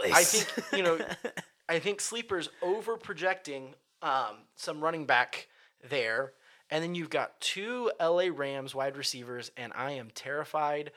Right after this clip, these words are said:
Speaker 2: of what's going on with Matt Stafford's arm. I am praying
Speaker 1: really
Speaker 2: and
Speaker 1: scares
Speaker 2: hoping
Speaker 1: you,
Speaker 2: that
Speaker 1: huh?
Speaker 2: everything is fine.
Speaker 1: It's a good
Speaker 2: but
Speaker 1: thing he's not your quarter-
Speaker 2: Yeah,
Speaker 1: oh.
Speaker 2: oh, yeah, yeah, he is my quarterback.
Speaker 1: <laughs>
Speaker 2: And, you know, I'm, I'm hoping it's wrong, and I'm hoping that, like, that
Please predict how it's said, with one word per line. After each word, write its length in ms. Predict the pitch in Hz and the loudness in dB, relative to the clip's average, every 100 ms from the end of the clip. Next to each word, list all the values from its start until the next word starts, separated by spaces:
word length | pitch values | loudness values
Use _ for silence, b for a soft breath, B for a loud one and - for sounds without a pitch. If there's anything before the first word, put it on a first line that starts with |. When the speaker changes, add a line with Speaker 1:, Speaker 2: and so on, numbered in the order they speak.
| B B | B B
Speaker 2:
of 200 | 120 110 | -14 -6
what's 240 | 127 135 - | -4 -4 -6
going 260 | 139 127 | -6 -6
on 140 | 117 117 | -6 -8
with 120 | 113 | -6
Matt 200 | 113 117 | -6 -4
Stafford's 400 | - 107 - - | -6 -8 -10 -12
arm. 200 | 80 - _ _ b b | -12 -14 _ _ b b
I 160 | 147 185 | 8 10
am 140 | 135 | 8
praying 380 | 117 - 170 190 185 | 0 2 6 6 6
Speaker 1:
really 60 | |
Speaker 2:
and 80 | 135 | 6
Speaker 1:
scares 260 | 156 147 135 | 8 10 8
Speaker 2:
hoping 120 | 175 | 8
Speaker 1:
you, 40 | 185 | 8
Speaker 2:
that 240 | 151 107 | 8 8
Speaker 1:
huh? 60 | 151 | 4
Speaker 2:
everything 480 | 156 196 - 175 | 2 -2 -4 -4
is 180 | 156 - | -4 -6
fine. 480 | - 135 156 175 175 - B | -4 0 2 2 -2 -8 B
Speaker 1:
It's 100 | - | 0
a 20 | |
good 60 | 160 | 4
Speaker 2:
but 80 | 143 | 6
Speaker 1:
thing 120 | 156 | 6
he's 160 | 135 | 4
not 140 | 135 127 | 2 2
your 100 | 107 | 0
quarter- 260 | - 147 - 170 | -2 -2 -2 -2
Speaker 2:
Yeah, 60 | |
Speaker 1:
oh. 140 | - 202 | 0 4
Speaker 2:
oh, 280 | 208 220 180 | 6 6 4
yeah, 280 | 170 190 190 135 | 4 6 6 4
yeah, 160 | 170 139 | 0 0
he 200 | 175 233 | 0 2
is 140 | 277 | 4
my 120 | 180 - | 6 6
quarterback. 480 | 160 143 240 208 - 247 214 240 - | 6 6 8 10 12 12 12 8 4
Speaker 1:
<laughs> 40 | |
Speaker 2:
And, 240 | 190 175 170 | 4 2 2
you 120 | 196 | 0
know, 220 | 196 160 - | 4 4 4
I'm, 200 | 143 160 156 | 0 0 -2
I'm 140 | 160 | -6
hoping 360 | 160 214 214 165 | -2 -2 0 -2
it's 160 | 147 | -4
wrong, 220 | 139 160 | -2 0
and 100 | 175 | 0
I'm 60 | 135 | -4
hoping 480 | 131 170 170 151 135 | -2 0 0 -2 0
that, 240 | 135 - | -2 -2
like, 260 | 131 120 - - _ - 131 | -4 -6 -10 -18 _ -12 -4
that 300 | 135 135 | -2 -2